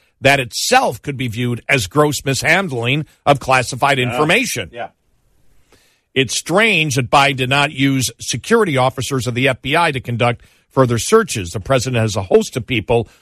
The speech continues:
Speaker 1: who regularly handle classified material, so why use the lawyers?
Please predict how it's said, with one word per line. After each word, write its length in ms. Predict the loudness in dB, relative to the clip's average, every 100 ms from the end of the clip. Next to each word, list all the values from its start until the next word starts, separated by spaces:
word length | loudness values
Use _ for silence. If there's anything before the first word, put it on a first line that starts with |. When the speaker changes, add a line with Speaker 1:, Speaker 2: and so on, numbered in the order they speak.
| _ _
Speaker 1:
who 160 | -2 2
regularly 420 | 2 2 -2 -2
handle 300 | 0 0 -2
classified 640 | 2 2 2 0 0 0
material, 580 | -2 -4 -2 0 0 -2 -6 _
so 220 | -8 -4
why 560 | -2 2 4 4 0 -6 _
use 320 | -2 0 0
the 120 | 2
lawyers? 720 | 4 4 4 2 0 -4 -6